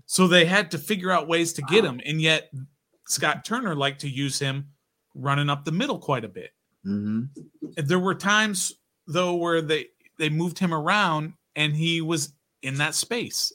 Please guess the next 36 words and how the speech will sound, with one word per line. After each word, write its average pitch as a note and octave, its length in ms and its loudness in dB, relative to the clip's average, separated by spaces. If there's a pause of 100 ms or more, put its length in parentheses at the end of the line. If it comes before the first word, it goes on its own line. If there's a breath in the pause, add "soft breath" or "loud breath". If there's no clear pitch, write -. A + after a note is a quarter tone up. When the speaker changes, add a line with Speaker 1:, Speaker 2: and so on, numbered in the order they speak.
Speaker 1:
And G#2 140 -2
that's G#2+ 180 2
Speaker 2:
Mm-hmm. A2 80 2
Speaker 1:
what C#3+ 220 2 (440 soft breath)
these D#3+ 420 0
types D3 360 -2
of D3 140 -10
players C3 500 -4
need. D#3 340 0 (360 soft breath)
Curtis D3+ 260 -2
Samuel E3 500 0
is C3 80 -2
the C3 40 -4
same C#3+ 280 -2
thing. E3 240 -6
He A#2 120 -10
needs C#3+ 320 -2
that C#3 240 -4
type B2+ 160 -10
of C3+ 80 -10
space. - 500 -4 (560)
So E3+ 200 2
hopefully D3 760 2 (840)
E E3+ 120 4
B D#3 220 4
will C#3+ 160 2
look C3+ 240 0
at B2+ 180 0
it B2 40 -2
and B2 120 -8
say, B2+ 200 -2
"This D#3+ 300 4
guy C3 480 4 (320)
has D3+ 380 4
the C3 100 -2
skills B2 800 2